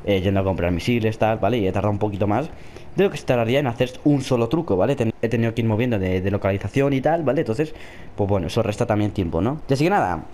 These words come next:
espero que os haya gustado este top. Si es así, os agradecería suscribiros y deis al like, que es gratis, joder, que ya somos quinientos subs y el noventa y siete pers-, el noventa, el noventa y siete por ciento de personas que ven mis vídeos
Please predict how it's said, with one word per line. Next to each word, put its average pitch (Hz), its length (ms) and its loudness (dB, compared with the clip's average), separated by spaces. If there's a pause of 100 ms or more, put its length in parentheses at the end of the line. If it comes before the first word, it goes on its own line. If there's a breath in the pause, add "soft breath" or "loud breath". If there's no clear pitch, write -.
espero 202 260 2
que 151 40 4
os 143 60 2
haya 147 60 4
gustado 139 300 2
este 123 180 0
top. 113 300 2
Si - 160 -4
es 117 60 2
así, 113 220 0
os 113 200 -4
agradecería 110 260 0
suscribiros 135 840 0 (180)
y 113 100 2
deis 120 160 0
al 127 120 0
like, 127 160 0
que - 80 -6
es 120 60 -2
gratis, 127 260 -2
joder, 113 280 0
que - 80 -4
ya 113 120 2
somos 139 260 -2
quinientos 131 440 -2
subs 151 280 -2 (240 loud breath)
y 147 60 6
el 143 80 4
noventa 131 240 0
y - 20 -6
siete 151 200 -4
pers-, - 220 -6
el 110 160 2
noventa, 123 280 0 (120)
el 123 80 2
noventa 120 220 2
y - 20 -4
siete - 160 -4
por - 120 -12
ciento 117 240 0
de 107 80 2
personas 120 280 -2
que 110 120 -2
ven 120 80 4
mis 170 140 0
vídeos 107 360 -2